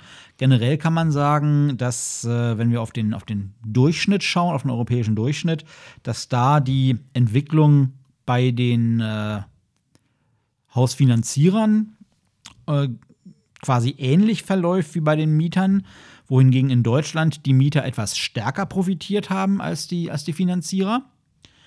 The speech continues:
In diesem Zeitraum, wie gesagt, zweitausenddreizehn bis zweitausendsiebzehn. Wenn wir auf den Anstieg schauen, der sich seitdem ergeben hat, über alle zusammen, da stellen wir aber sowohl für Deutschland wie auch im Durchschnitt fest, dass dieser Anstieg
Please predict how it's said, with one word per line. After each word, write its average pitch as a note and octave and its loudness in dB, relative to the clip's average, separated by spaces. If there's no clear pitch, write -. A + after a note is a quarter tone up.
In D3+ 6
diesem D3 4
Zeitraum, C#3+ 0
wie C3+ 0
gesagt, C3+ -2
zweitausenddreizehn C#3 -2
bis C#3+ -6
zweitausendsiebzehn. D3 -4
Wenn C3+ 4
wir C#3+ 2
auf C3 -6
den B2+ -4
Anstieg G#3 -2
schauen, A#2 0
der A2 -2
sich A2 -6
seitdem A2+ -4
ergeben A#2 -2
hat, - -4
über C#3 2
alle C3 0
zusammen, D3 -2
da C#3+ 0
stellen F#3+ -2
wir F3 -2
aber D#3+ 0
sowohl A#2+ -2
für G3 -2
Deutschland D3+ -2
wie D3 -2
auch C#3 -6
im C#3 -2
Durchschnitt B2+ -2
fest, - -4
dass - -10
dieser D3+ 0
Anstieg C3 -6